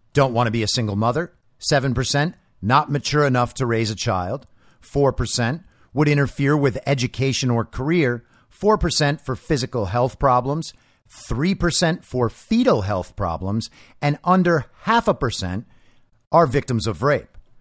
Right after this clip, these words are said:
The state of Florida records a reason for every abortion that occurs within its borders each year.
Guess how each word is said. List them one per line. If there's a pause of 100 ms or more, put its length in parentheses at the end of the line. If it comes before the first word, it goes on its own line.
(500)
The
state
of
Florida
records
a
reason
for
every
abortion
that
occurs
within
its
borders
each
year.